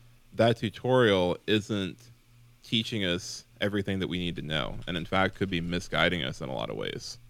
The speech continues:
right? So a lot of people come out of school, whether it's just, you know, the typical high school or even college, unprepared in certain ways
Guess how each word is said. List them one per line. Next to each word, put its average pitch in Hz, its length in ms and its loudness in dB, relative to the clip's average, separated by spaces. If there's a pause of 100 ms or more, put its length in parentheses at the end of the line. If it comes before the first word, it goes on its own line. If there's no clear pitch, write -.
right? 85 220 0 (460)
So 90 360 4
a - 60 2
lot 92 180 6
of 95 60 2
people 90 540 0 (680)
come 117 220 6
out 104 160 6
of 95 80 2
school, 113 560 6 (240)
whether 92 260 4
it's 87 160 -2
just, - 400 -4 (220)
you 82 80 -10
know, 73 120 -6
the 76 60 -10
typical 82 340 -4
high 92 160 2
school 87 500 0
or 95 120 4
even 85 180 0
college, 104 680 4 (720)
unprepared 113 920 4
in 92 260 -6
certain 90 440 0
ways 82 640 -2